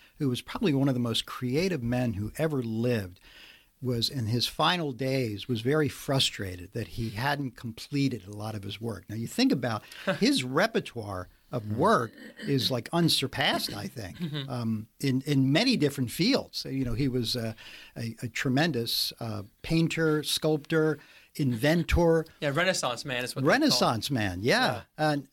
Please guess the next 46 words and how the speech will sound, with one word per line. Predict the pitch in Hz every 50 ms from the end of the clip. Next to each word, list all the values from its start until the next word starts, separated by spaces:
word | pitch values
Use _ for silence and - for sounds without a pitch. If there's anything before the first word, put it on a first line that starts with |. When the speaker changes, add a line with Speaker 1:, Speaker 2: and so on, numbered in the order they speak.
| - 139
Speaker 1:
but | 131 170 175 170 - -
he | - - - 214 254 285
was | 277 254 180 -
very | - - - - 202 233 262 302 294 247 196
frustrated | - - - - 214 214 - - - 247 226 208 180 156 143 131
at | 131 123 -
the | 143 135 143
end | 143 143 127
of | 123 113
life | 127 165 208 226 202 160 143 - - - - - _ _
that | - 143 131 -
he | - 160 165 175 170 175 175 170 156 - _
really | 160 139 151 165 165 170 160
hadn't | 135 160 165 165 160 147
con-, | - 156 156
now, | 147 131
he | 139 147
did | 139 - 277 311
have | 277 185 151
a |
problem | 139 - - 226 254 262 208 180 151 135
with | 131 131 123 -
focusing. | - 202 220 233 226 170 - - - 113 92 90 90
So | - - 156 139 135 131 123
a | 139 135
lot | 135 208 180 214 208
of, | 170 - - -
Speaker 2:
<laughs> | -
Speaker 1:
he | - 190 220
would | 208 175 -
start | - - - 190 208 214
a | 202
lot | 180 165 151 143
of | 143 135
projects | - 165 165 208 220 170 160 131 120 - 147
and | 135 131
then | 139 139 139 135
not | 135 127 120 -
finish | - - - - 202 226 233 202 - -
them. | - 117 98 95 98 -
So | - 170 156 139
a |
lot | 131 127 139 151 175
of | 180 131
his | 143 147 123 107
work | 123 123 127 123 123